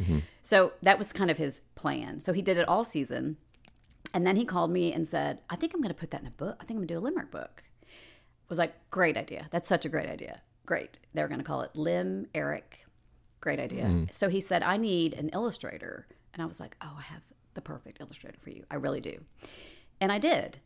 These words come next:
Speaker 2: So I put them together. Art Man, this, this great illustrator, sort of animated, cartoony.
Speaker 1: What a
Speaker 2: And
Speaker 1: great
Speaker 2: he
Speaker 1: name, too. <laughs>
Speaker 2: Yes. Arthur is his name. And th-, he goes by Art Man. Um, Arthur James.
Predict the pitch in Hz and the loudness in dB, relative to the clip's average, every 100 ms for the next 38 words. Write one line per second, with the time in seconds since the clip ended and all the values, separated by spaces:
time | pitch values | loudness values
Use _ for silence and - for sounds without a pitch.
0 | - - 196 175 156 175 196 202 233 196 | -16 2 4 6 4 0 0 0 2 2
1 | 180 160 165 160 123 127 180 160 147 - | 2 2 2 0 -2 -2 -4 -6 -10 -10
2 | - - - - - - 156 147 - - | -10 -16 -20 -20 -20 -16 -4 -4 -4 -14
3 | - - - 160 135 - 127 - 139 127 | -20 -12 0 2 2 0 -6 -4 -4 -4
4 | 139 - 151 147 - - 147 143 131 135 | -6 -2 -2 -2 -6 -2 2 2 0 -2
5 | - 160 151 160 147 147 - 87 80 73 | -4 -8 0 2 4 2 6 6 6 6
6 | 78 78 71 - - - - 220 214 170 | 6 4 2 2 4 4 6 10 10 10
7 | 190 - 151 - 139 - 165 180 175 139 | 6 6 4 2 -2 2 4 4 4 -2
8 | 139 139 131 120 139 139 143 160 151 123 | -2 -6 -4 -2 -2 -2 -2 -2 -2 -2
9 | - - - - - - - - - 185 | -4 -6 -10 -14 -18 -18 -20 -8 4 8
10 | 175 160 - 170 151 143 131 98 - - | 8 6 4 4 2 -4 -4 -6 -8 -10